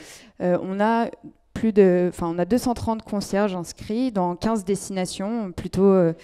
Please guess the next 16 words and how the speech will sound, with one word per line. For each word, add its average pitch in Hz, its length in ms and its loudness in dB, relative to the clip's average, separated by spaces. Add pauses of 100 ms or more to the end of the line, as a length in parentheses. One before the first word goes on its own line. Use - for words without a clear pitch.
(280)
sur - 160 -2
les 175 120 0
côtes 208 400 4
et 170 160 0
dans 160 400 -2
les 165 180 -4
destinations 175 500 -4
touristiques 180 460 -4
en 170 60 -2
France. - 380 -4 (360)
Et 180 100 -4
on 190 140 0
a 214 160 2
cinquante-cinq 214 540 -2
propriétaires. 170 760 -4 (680)
Euh, 151 180 -6